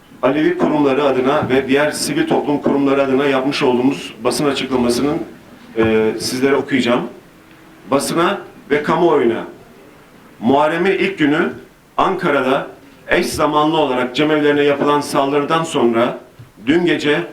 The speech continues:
Muharrem'in yedinci günü Alevi Vakıflar Federasyonu ikinci Başkanı ve Kartal Cemevi Başkanı Selami Sarıtaş canımız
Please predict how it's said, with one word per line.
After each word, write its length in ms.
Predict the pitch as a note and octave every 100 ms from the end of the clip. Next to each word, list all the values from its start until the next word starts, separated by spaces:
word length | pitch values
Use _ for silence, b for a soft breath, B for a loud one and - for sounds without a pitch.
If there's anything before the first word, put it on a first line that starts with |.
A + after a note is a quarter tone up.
| B B -
Muharrem'in 580 | A2+ C3 D3 D3+ D#3+ E3
yedinci 380 | D3 D3+ D#3 E3+
günü 340 | D3 C#3+ E3+ - - B B -
Alevi 320 | C3+ D#3+ D3
Vakıflar 500 | D3+ D3+ D3 D#3 -
Federasyonu 640 | C#3+ C#3+ D3 C#3 D3 C#3+
ikinci 360 | A#2+ D3 C#3+ D#3
Başkanı 440 | - - C3+ C3+ - - B B -
ve 140 | B2
Kartal 480 | A#2+ D#3 E3+ D#3+ D3+
Cemevi 340 | C3 C#3+ D3+ C#3
Başkanı 400 | C#3 - C#3+ D3
Selami 400 | D3 C#3 D3 D3
Sarıtaş 480 | C3 D3+ D3+ C3
canımız 500 | C#3 C3+ C#3+ E3+ -